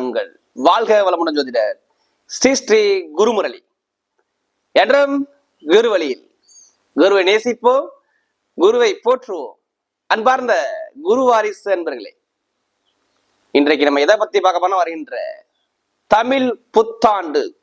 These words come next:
குரோதி தமிழ் புத்தாண்டு பலன், இத பத்தி ஃபுல்லா டீட்டெயிலா பார்க்க போறோம். இந்த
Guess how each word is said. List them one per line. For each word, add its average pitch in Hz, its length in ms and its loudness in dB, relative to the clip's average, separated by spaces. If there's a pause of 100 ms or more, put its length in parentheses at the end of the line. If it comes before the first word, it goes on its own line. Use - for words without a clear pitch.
(160)
குரோதி 233 380 2 (260)
தமிழ் 214 300 -2 (160)
புத்தாண்டு 202 560 0
பலன், 127 180 -8 (960)
இத 160 180 2
பத்தி 190 220 -2 (100)
ஃபுல்லா 269 500 0 (300)
டீட்டெயிலா 220 500 0
பார்க்க 151 240 -10
போறோம். - 220 -14 (1040)
இந்த 127 160 2